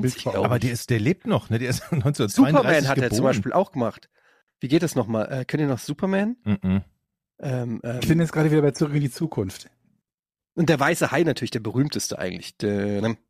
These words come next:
Speaker 2: dädem, dädem, dim, dim, dim, dim, dim, dim, dim,
Speaker 3: Ist es
Speaker 2: dim.
Speaker 3: so, dass ein Komponist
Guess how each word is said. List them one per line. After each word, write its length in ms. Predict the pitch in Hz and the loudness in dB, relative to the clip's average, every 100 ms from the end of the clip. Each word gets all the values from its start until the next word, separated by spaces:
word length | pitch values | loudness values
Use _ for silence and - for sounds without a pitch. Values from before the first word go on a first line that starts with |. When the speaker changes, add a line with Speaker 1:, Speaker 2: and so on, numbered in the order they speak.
| _ - | _ -4
Speaker 2:
dädem, 540 | 107 107 107 110 117 - _ | -2 -2 -2 -4 -6 -12 _
dädem, 580 | 104 104 104 101 117 123 - - | -4 -2 -4 -4 -4 -6 -10 -8
dim, 120 | 104 - | -8 -6
dim, 140 | 104 | -6
dim, 140 | 107 107 | -6 -4
dim, 120 | 110 - | -6 -4
dim, 140 | 104 | -6
dim, 160 | 117 110 | -6 -8
dim, 140 | - | -4
Speaker 3:
Ist 120 | 202 | -2
es 80 | 120 | -2
Speaker 2:
dim. 60 | 131 | 0
Speaker 3:
so, 280 | 175 104 - - | 2 2 0 -6
dass 320 | - 131 - - _ _ | -4 -4 -4 -12 _ _
ein 200 | - 120 | -4 -4
Komponist 880 | 117 120 113 104 110 190 - - - | -2 -4 0 2 4 2 0 -12 -16